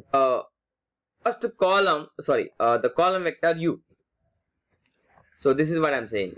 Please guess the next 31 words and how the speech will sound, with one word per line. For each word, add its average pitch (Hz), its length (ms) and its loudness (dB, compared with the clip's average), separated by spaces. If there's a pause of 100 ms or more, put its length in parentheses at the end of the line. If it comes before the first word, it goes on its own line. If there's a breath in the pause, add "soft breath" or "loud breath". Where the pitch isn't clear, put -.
V 135 240 0
of 160 200 -2
zero 143 400 0
is 117 180 -4
equal 113 320 0
to 175 380 0 (760)
the 120 100 -2
first 160 360 -4
row 143 400 2 (320)
multiplied 135 500 0
with 190 200 0 (600)
the - 120 -2
column 143 280 -2
vector. 101 380 -4 (260)
P 175 100 2
of 190 200 -2
one 165 160 -2
is 147 120 -2
equal 131 260 0
to 165 120 0
second, 165 480 -4
you - 60 -8
know, 156 240 -4 (460)
this - 240 -2
row 147 100 6 (160)
multiplied 143 500 -2
with 185 140 -2 (600 loud breath)
this - 160 -2
vector. 104 360 -4 (640 loud breath)
Finally, 151 320 0
the 156 120 -4